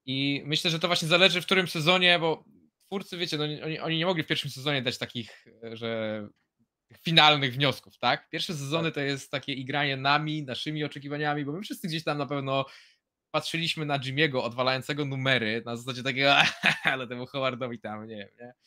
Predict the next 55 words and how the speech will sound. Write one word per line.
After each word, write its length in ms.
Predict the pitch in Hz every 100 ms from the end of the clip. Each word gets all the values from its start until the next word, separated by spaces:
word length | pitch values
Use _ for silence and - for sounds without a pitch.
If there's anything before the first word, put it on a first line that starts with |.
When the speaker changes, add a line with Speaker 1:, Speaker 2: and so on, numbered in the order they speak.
| _ _ _ _
Speaker 1:
Jakby 180 | 123 123
mu 120 | 131
tam 260 | 131 131 117
ukradł, 380 | 156 - 139 120 131
nie 80 |
wiem, 200 | 120 113
komputer 500 | 104 131 143 143 139
czy 100 | -
coś, 360 | 120 135 135 -
czy 100 | -
nie, 60 | 101 90 -
nie 80 |
wiem, 100 | 104
co, 120 | 98 107
co, 300 | 104 _ _
nie 40 | _ -
wiem, 120 | 107
komórkę, 420 | 165 165 175 170
to 80 | 151
byśmy 180 | 147 147
byli 120 | 143
tacy 220 | 143 -
w 20 | 143
stylu, 220 | 165 160
ale 200 | 151 139
fajnie 300 | 151 131 120
mu 120 | 120
ukradł, 280 | 110 110 104
nie? 120 | 123
I 40 | 123
ma 260 | 117 113
dostęp 400 | 117 120 127 120
do 60 | 120
jego 120 | 117
kontaktów. 500 | 107 117 120 110 104 _ _ _ _ _ _ _ _
Takie 260 | - 277 190
psikusy, 540 | - 202 220 185 113
no 80 | 127
ale 140 | 139
okazuje 400 | 160 165 156 170
się, 120 | 156 143
że 180 | 151 139 -
parę 160 | 143
lat 180 | 139 135
później 580 | 151 143 151 143 - 131
i 240 | 131 131
doprowadziło 520 | 120 131 127 127 127
to 100 | 123
do 80 | 123
tragedii 500 | 123 143 147 123 120
życiowej 360 | 107 - 113 113
wszystkich 320 | - - 101
tych 160 | 113 107
ludzi, 260 | 104 - 98
nie? 160 | 117